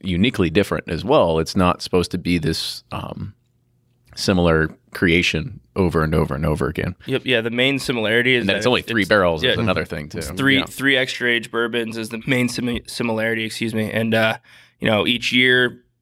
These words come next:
Speaker 2: different box, different label, different flavor profile completely. Um, and it's something that, that John can really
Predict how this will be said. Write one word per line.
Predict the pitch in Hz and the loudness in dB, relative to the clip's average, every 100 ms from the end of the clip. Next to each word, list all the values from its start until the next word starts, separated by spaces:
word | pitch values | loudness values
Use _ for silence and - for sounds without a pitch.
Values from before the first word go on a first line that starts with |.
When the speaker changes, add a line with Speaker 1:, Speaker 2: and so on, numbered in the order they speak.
| _ _ _ 110 113 | _ _ _ -12 -8
Speaker 2:
different | - 113 104 107 | -4 -2 -2 0
box, | 110 113 110 - | 2 2 0 -4
different | 107 - - | -8 -8 -2
label, | 113 107 110 | 0 0 -2
different | 107 107 98 | -6 -8 -6
flavor | - 107 107 | 0 0 0
profile | 104 104 104 104 101 | -2 -2 2 2 2
completely. | 101 101 - 110 110 110 104 - - - - 104 | -2 -8 -2 -2 0 -2 -4 -12 -20 -18 -8 -4
Um, | 101 101 98 98 - | -2 -4 -6 -10 -2
and | 113 | 2
it's | 107 | 2
something | - 113 110 107 | 2 0 2 0
that, | 107 104 - | 2 0 0
that | 110 98 | 0 0
John | 104 104 107 110 | 0 2 2 0
can | 110 107 | -4 -4
really | 104 104 104 104 | -2 2 2 2